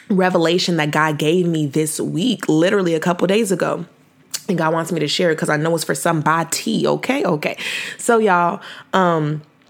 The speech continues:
I said this on my Snapchat story a couple days ago, but if you're not my Snapchat friend, add me. Um, actually, don't add me. <laughs> I'm just kidding. Ja-, The Jasmine is my, um, Snapchat name. But anyways, um, a couple days ago, long story short, my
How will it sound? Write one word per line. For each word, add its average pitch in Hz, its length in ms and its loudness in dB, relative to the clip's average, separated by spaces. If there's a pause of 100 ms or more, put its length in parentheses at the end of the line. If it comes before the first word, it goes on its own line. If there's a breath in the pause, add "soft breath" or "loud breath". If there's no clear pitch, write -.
(280)
I 330 80 4
said - 160 0
this 320 120 -2
on 214 100 2
my 170 80 4
Snapchat 170 560 0
story 156 400 2
a 156 60 -2
couple 165 280 0
days 151 240 0
ago, 147 260 0
but 143 140 -2
if 147 80 -4
you're 180 80 0
not 185 100 0
my 170 80 2
Snapchat 160 380 -2
friend, 156 320 -4
add 151 220 0
me. 156 400 -2
Um, 143 480 -4
actually, 214 260 0
don't 156 220 -4
add - 160 -6
me. 180 300 0
<laughs> 156 60 -4
I'm 175 120 0
just 151 140 -8
kidding. - 200 -6 (360 loud breath)
Ja-, 196 380 2
The 208 300 4
Jasmine 165 560 2
is 147 160 0
my, 143 340 2
um, 139 440 0
Snapchat 135 480 -4
name. - 240 -6 (320 loud breath)
But 165 180 2
anyways, 180 680 2 (440 loud breath)
um, 151 580 2
a 175 60 2
couple 233 280 2
days 170 240 2
ago, 147 340 2
long 160 300 2
story 208 300 2
short, 190 460 2
my 151 160 4